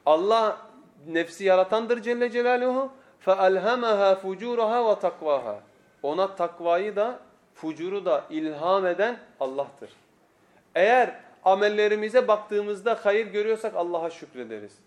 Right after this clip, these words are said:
Allah bize kolaylaştırdığı için. Eğer şer de varsa nefsimizden başkasını kınamayız. Eğer bize ilham edilen fucursa o bizim nefsimizin pisliğindendir.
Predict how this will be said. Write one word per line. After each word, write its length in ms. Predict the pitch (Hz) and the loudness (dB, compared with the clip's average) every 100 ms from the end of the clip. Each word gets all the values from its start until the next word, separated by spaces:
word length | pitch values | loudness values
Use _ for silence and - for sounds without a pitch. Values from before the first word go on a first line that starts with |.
| - | -8
Allah 280 | 139 147 | -8 -8
bize 180 | 139 139 | -12 -14
kolaylaştırdığı 720 | 143 127 131 120 113 123 113 147 | -12 -6 -6 -6 -12 -18 -16 -18
için. 260 | 151 110 - _ _ _ | -18 -20 -20 _ _ _
Eğer 260 | 139 156 151 | 0 0 -2
şer 360 | - 175 185 | -4 -2 0
de 120 | 175 | -2
varsa 280 | 185 190 185 | -2 -2 -4
nefsimizden 640 | 160 151 - 156 151 156 143 | -10 -12 -12 -14 -10 -10 -8
başkasını 520 | 143 - 123 131 127 | -8 -10 -16 -18 -16
kınamayız. 400 | 127 135 110 98 _ _ _ _ _ _ _ _ _ | -14 -12 -14 -16 _ _ _ _ _ _ _ _ _
Eğer 260 | 143 160 190 | 0 2 0
bize 320 | 175 208 196 - - _ | -2 -2 -2 -4 -20 _
ilham 400 | 165 165 165 208 | -4 -2 0 0
edilen 320 | 214 185 185 175 | 0 -2 -4 -4
fucursa 460 | 175 175 220 190 | -8 -10 -10 -8
o 140 | 180 165 | -8 -8
bizim 260 | 160 170 | -12 -10
nefsimizin 440 | 165 165 160 156 156 | -10 -10 -16 -14 -16
pisliğindendir. 840 | - - 147 143 147 143 110 101 | -18 -18 -12 -12 -10 -12 -14 -18